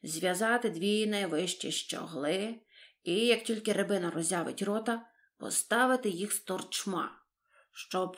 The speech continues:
вона не могла стулити щелепи. Тоді вона так і зостанеться з роззявленою пащею, і ми вільно випливемо з її черева. Мою пропозицію було прийнято одноголосно.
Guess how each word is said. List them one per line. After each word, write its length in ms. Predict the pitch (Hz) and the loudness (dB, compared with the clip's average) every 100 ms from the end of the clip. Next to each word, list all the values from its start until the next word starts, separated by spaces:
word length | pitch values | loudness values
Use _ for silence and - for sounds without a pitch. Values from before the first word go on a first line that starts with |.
| - | -4
вона 360 | 175 180 170 180 | 0 4 4 4
не 120 | 220 | 2
могла 360 | 226 170 165 | 2 0 0
стулити 500 | 170 - 185 156 - | 0 0 0 0 -2
щелепи. 600 | 196 - 220 156 - - - _ _ _ _ _ _ _ | -2 0 0 0 -4 -10 -18 _ _ _ _ _ _ _
Тоді 300 | - 156 190 | -10 -2 0
вона 240 | 220 233 | 2 0
так 260 | 226 220 226 | 0 -2 0
і 60 | 233 | 0
зостанеться 800 | 240 233 - 226 185 165 170 160 | 2 0 2 2 2 -2 -2 -2
з 80 | |
роззявленою 760 | 156 165 156 190 190 185 170 160 - | -2 -2 0 2 2 0 -2 -4 -2
пащею, 640 | 175 160 - 196 214 240 - - - | 0 0 0 0 0 -2 -8 -20 -4
і 100 | 180 | 0
ми 160 | 165 165 | 2 0
вільно 580 | 170 196 220 247 262 262 - - | 2 4 6 4 2 -4 -14 -6
випливемо 800 | 147 190 185 190 190 202 208 202 | 0 0 2 -2 0 0 0 -4
з 140 | 170 160 | -8 -6
її 200 | 156 160 | -4 -2
черева. 560 | - 151 - - - - _ _ _ - - - - - - | -4 -4 -8 -10 -16 -20 _ _ _ -20 -20 -20 -20 -20 -8
Мою 260 | - - 302 | 4 6 6
пропозицію 680 | 277 277 269 277 277 262 226 | 2 2 4 6 4 2 4
було 240 | 240 240 | 6 6
прийнято 580 | 240 226 247 247 240 233 | 8 8 8 6 4 2
одноголосно. 1120 | 202 220 247 247 233 196 165 - - - | 4 4 4 4 0 2 0 -2 -6 -8